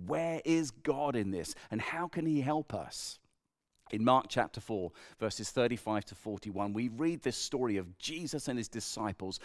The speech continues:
seemingly trapped in a terrifying storm on a fishing boat in the middle of the Sea of Galilee.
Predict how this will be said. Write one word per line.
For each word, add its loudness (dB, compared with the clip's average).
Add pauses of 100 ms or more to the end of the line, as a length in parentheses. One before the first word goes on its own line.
(140)
seemingly 6
trapped -2
in 2
a 2
terrifying 0
storm 0 (240)
on 2
a 4
fishing -2
boat 4
in -2
the 0
middle 4
of 0
the -6
Sea -4
of -6
Galilee. -2